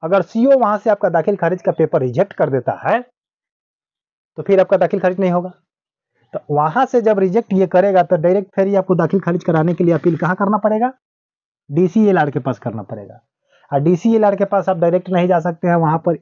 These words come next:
एक वकील लेना पड़ेगा। क्या लेना पड़ेगा? वकील, यानी कि advocate लेना पड़ेगा। उसके माध्यम से जाकर के आप दाखिल खारिज के लिए अपील कीजिएगा कि हमारा दाखिल खारिज reject किया गया है, नहीं हो रहा है, इसमें क्या problem है कि जो reject किया गया है।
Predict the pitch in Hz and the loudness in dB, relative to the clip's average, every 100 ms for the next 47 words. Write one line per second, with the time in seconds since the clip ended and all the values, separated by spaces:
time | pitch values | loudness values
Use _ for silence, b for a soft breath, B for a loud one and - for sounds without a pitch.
0 | - 170 185 135 135 135 196 180 143 110 | -2 -2 0 0 -2 -2 0 0 0 -4
1 | 101 101 101 - 139 151 165 - 185 190 | -10 -14 -16 -6 0 2 0 0 -2 -4
2 | 220 _ _ _ _ _ 135 147 147 190 | -8 _ _ _ _ _ -2 -2 0 0
3 | 196 175 170 185 180 151 147 131 160 131 | 2 2 0 0 0 2 0 0 -2 0
4 | 135 120 98 101 101 120 _ _ _ _ | 0 0 -6 -14 -16 -20 _ _ _ _
5 | _ _ _ _ _ _ _ _ _ _ | _ _ _ _ _ _ _ _ _ _
6 | - 180 - 262 196 180 185 214 208 185 | -2 -2 2 2 2 0 2 2 2 2
7 | 185 185 165 175 151 143 185 - 147 165 | 2 0 0 0 0 0 -2 0 -2 -2
8 | - 156 160 135 160 151 147 170 160 156 | 0 2 2 0 -2 0 2 2 2 0
9 | 151 143 135 123 160 147 147 139 143 156 | 0 2 2 0 -4 -2 0 2 2 0
10 | _ 165 151 147 135 170 233 _ _ _ | _ 0 2 2 2 0 -2 _ _ _
11 | _ 139 151 160 214 170 160 147 151 220 | _ -2 0 2 2 2 2 2 0 -2
12 | 180 147 156 - 156 170 170 156 165 165 | -4 -2 -4 -2 -2 0 0 0 2 0
13 | 175 208 165 147 147 147 147 _ 151 151 | 0 -2 0 0 2 0 -2 _ -2 0
14 | 147 139 196 | 2 0 -4